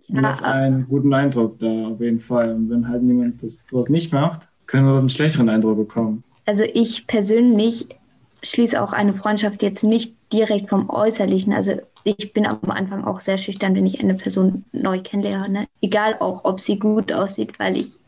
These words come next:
Speaker 2: generell etwas länger brauche, um jemanden kennenzulernen, weil ich dann auch wirklich auf die inneren Werte eingehe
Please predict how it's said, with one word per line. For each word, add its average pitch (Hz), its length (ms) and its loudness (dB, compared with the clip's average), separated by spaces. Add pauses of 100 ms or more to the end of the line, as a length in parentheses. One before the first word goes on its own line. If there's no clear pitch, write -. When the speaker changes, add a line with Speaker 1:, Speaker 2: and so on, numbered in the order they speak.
(180)
Speaker 2:
generell 196 460 0 (120)
etwas 202 460 -4
länger 214 260 2
brauche, 190 280 -4
um 196 340 2
jemanden 190 340 2
kennenzulernen, 208 540 -2 (400)
weil 208 160 0
ich 233 180 -2
dann 180 180 0
auch - 280 -6
wirklich 190 320 -4
auf - 100 -8
die - 100 -2
inneren 190 440 0 (120)
Werte - 260 -6 (200)
eingehe 190 480 -6